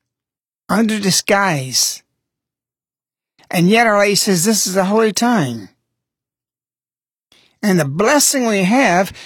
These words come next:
is Our Lady is with us. And with Our Lady, Satan's messing with everything.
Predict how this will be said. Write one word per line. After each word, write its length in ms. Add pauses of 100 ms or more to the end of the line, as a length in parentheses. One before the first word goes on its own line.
(100)
is 160
Our 120
Lady 280
is 160
with 320
us. 440 (280)
And 260
with 220
Our 160
Lady, 580 (560)
Satan's 640
messing 500
with 160
everything. 680